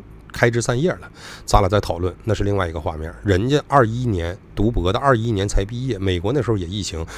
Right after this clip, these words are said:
出来到现在满打满算搁社会上没混上两年呢。回来，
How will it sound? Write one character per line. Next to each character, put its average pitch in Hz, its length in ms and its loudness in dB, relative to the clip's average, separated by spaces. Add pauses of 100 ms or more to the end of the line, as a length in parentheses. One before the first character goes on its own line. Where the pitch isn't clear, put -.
(140)
出 147 200 4
来 151 60 8
到 147 140 4
现 139 140 2
在 139 40 4
满 107 160 2
打 139 120 2
满 110 160 -2
算 110 160 0
搁 90 60 -2
社 120 140 -2
会 113 120 0
上 107 100 0
没 101 80 0
混 120 200 0
上 107 120 -2
两 98 160 -4
年 78 260 -10
呢。 90 80 -8 (2250)
回 101 360 6
来， 165 180 8